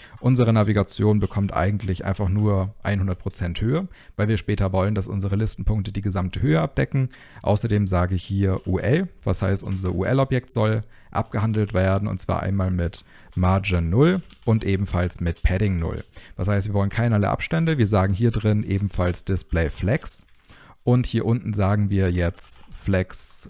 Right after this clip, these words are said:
Direction ebenfalls Row. Was heißt, wir wollen, dass es auch in der Zeile ist. Wir sagen auch hier Justify Content, Space Between.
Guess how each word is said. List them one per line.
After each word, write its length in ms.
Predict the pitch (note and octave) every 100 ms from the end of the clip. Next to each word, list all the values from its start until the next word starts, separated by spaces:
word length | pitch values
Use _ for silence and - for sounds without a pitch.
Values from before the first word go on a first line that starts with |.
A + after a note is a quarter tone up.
| -
Direction 760 | E2 E2+ F#2+ - - - F#2
ebenfalls 760 | F2+ F#2+ F#2+ - E2 D#2+ D#2 -
Row. 380 | E2+ E2+ C#3 F#3 - - _ - - - -
Was 180 | G2 -
heißt, 180 | G2 G2
wir 80 |
wollen, 120 | F#2+ F2
dass 120 | D#2+
es 100 | -
auch 160 | D#3+
in 60 | C#3+
der 100 | C3
Zeile 360 | - A#2 A2 A2
ist. 220 | G#2+ -
Wir 100 | F2+
sagen 300 | F#2 E2 F2+
auch 120 | E2+
hier 360 | A2 B2+ B2 B2 - - -
Justify 440 | - F#2+ - F#2+ F2+
Content, 640 | A#2 B2 A#2 A2+ A2 G#2+
Space 460 | - E2+ F2 F2 -
Between. 560 | - - E3 D#3+ D#3